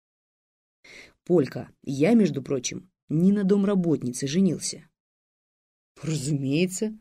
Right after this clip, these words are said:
ты женился на модном флористе.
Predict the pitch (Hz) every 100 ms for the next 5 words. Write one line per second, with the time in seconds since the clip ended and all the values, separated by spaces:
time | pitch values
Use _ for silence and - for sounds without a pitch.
0 | _ 196 190 147 135 208 339 196 165 151
1 | 185 294 240 180 - 254 202 156 - -
2 | 151